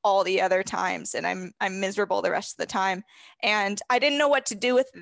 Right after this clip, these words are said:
that at first. I started out practicing with meditation and trying to heal myself from the outside a little bit, but I eventually got to the place that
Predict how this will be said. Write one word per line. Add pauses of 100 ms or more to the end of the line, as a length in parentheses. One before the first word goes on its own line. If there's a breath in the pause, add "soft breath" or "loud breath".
(160)
that
at
first.
I
started
out
practicing
with
meditation
and
trying
to (360 loud breath)
heal
myself
from (180)
the
outside
a
little
bit,
but
I
eventually
got
to
the
place
that